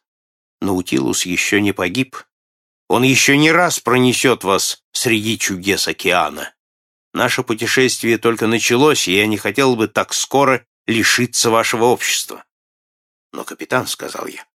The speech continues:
как бы не замечая его иронии, «мы сели на мель во время полного прилива,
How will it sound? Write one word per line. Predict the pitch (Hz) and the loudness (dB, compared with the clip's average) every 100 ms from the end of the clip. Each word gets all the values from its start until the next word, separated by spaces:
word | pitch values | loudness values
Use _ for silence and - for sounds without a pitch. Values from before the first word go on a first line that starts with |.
| _ - | _ -10
как | 101 95 | -8 -4
бы | |
не | 117 110 | -2 2
замечая | 120 127 - 120 90 | 2 4 4 2 2
его | 85 95 98 | 0 2 2
иронии, | 113 127 107 73 - _ _ _ _ _ | 4 4 2 -2 -12 _ _ _ _ _
«мы | - 151 | 0 2
сели | - 147 160 147 | 4 4 4 4
на | 139 | 4
мель | 127 131 156 147 _ - | 4 6 4 0 _ -2
во | 131 | 0
время | 113 127 135 131 | 2 4 4 2
полного | 120 123 120 139 131 | 2 4 4 2 2
прилива, | 156 190 208 120 | 2 4 4 2